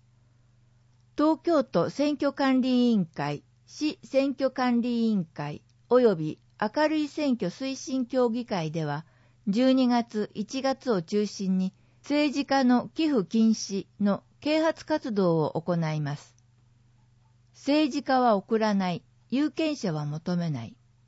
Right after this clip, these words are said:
お歳暮や年末年始の挨拶等、付き合いの多い季節になりましたが、政治家、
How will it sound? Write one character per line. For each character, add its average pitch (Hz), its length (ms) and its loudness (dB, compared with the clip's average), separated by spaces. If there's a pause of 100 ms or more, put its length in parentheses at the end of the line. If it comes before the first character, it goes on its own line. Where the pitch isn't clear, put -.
(680)
お 214 120 0
歳 302 300 4
暮 277 200 6
や 254 240 4
年 294 280 0 (140)
末 302 100 -10
年 302 220 -2
始 - 160 -4
の 180 140 0
挨 233 140 0
拶 190 400 -8
等、 156 300 -4 (360)
付 - 260 -10
き 320 80 2
合 320 80 4
い 285 80 0
の 208 180 4
多 233 100 6
い 180 60 -2
季 - 100 -18
節 233 260 -2
に 170 120 0
な 170 120 -2
り 190 100 0
ま 208 140 2
し - 80 -10
た 151 160 -6
が、 147 200 -6 (460)
政 254 360 4
治 220 120 -4
家、 208 260 -2